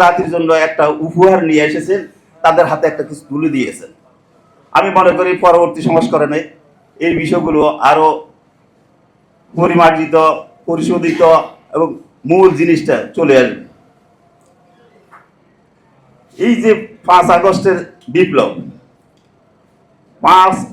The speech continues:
আগস্ট বিপ্লব যদি না হতো, আজকে মাহমুদ ভাইকে আমরা এখানে দেখতাম না।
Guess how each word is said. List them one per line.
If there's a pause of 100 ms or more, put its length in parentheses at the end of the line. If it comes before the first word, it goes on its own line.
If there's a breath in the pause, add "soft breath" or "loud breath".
আগস্ট (120)
বিপ্লব (120)
যদি
না
হতো, (1800)
আজকে
মাহমুদ
ভাইকে
আমরা
এখানে
দেখতাম
না।